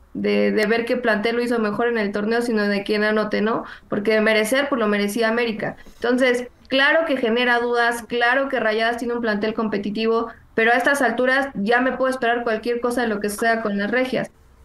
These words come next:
Eh, esperando que obviamente lo aprovechen, pero no me, no me atrevo a decir, "Sí, claro, tiene todo en bandeja de plata", porque al final, eh, es que lo que están viviendo nuestros equipos mexicanos es muy atípico. No podemos apostarles tanto ni exigir tanto porque hay muchos clubes,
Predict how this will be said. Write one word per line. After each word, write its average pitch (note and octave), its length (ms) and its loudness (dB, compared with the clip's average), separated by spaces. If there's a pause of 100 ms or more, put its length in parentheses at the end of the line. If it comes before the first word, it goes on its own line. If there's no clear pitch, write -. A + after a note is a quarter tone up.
Eh, A#3 320 0
esperando B3+ 680 2
que D4 100 2
obviamente C4+ 400 2
lo A#3 80 2
aprovechen, A#3+ 600 0 (400)
pero A3+ 240 2
no A#3+ 240 2
me, C4 220 2
no B3+ 180 0
me C4 160 0
atrevo B3 320 0
a B3 60 0
decir, A#3+ 300 -2
"Sí, D4 180 -2
claro, D4 320 2
tiene C#4 220 0
todo C#4 140 0
en C#4 100 0
bandeja A#3+ 400 0
de B3 60 -6
plata", C4+ 520 0 (260)
porque G#3 240 -2
al G#3+ 100 0
final, A#3+ 520 0 (400)
eh, - 260 -2
es C4 160 0
que D#4 140 -2
lo C#4 120 2
que B3 80 -2
están C4+ 220 0
viviendo D4 280 2
nuestros B3 280 -2
equipos A#3+ 320 -2
mexicanos B3+ 500 0
es C4+ 80 0
muy C4+ 160 0
atípico. B3+ 460 -4
No A#3+ 180 0
podemos C4 400 2
apostarles A#3 640 -2
tanto B3 460 -2 (280)
ni G#3+ 120 0
exigir A3+ 380 -2
tanto B3+ 340 0
porque G#3 400 -2
hay A#3 160 2
muchos B3+ 340 -2
clubes, C4 480 0